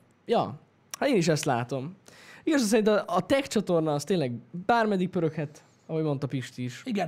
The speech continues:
Speaker 2: mert mondom, én, én hiszek abban,
Speaker 1: Ja.
Speaker 2: hogy a gamer közösség is öregszik velünk, és, ö, vannak a, van, vannak a videójátékoknak is egy,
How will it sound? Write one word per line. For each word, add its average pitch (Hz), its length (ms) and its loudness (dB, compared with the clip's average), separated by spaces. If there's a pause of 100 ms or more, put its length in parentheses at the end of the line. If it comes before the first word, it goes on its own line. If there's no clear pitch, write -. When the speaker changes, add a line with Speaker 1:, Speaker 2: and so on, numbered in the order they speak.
(160)
Speaker 2:
mert 359 120 -8
mondom, 494 220 -8
én, 247 100 0
én 247 220 -4
hiszek 233 340 -2
abban, 147 220 0
Speaker 1:
Ja. - 40 0
Speaker 2:
hogy 135 160 -2
a 170 40 2
gamer 151 200 0
közösség 139 480 -4
is 127 100 -6
öregszik 123 400 -4
velünk, 139 400 -2 (500)
és, 156 300 -2
ö, - 40 -10 (360)
vannak 202 340 2
a, 151 260 4
van, 190 260 2
vannak 160 260 2
a - 20 0
videójátékoknak 123 680 0
is 120 120 -2
egy, 120 180 -2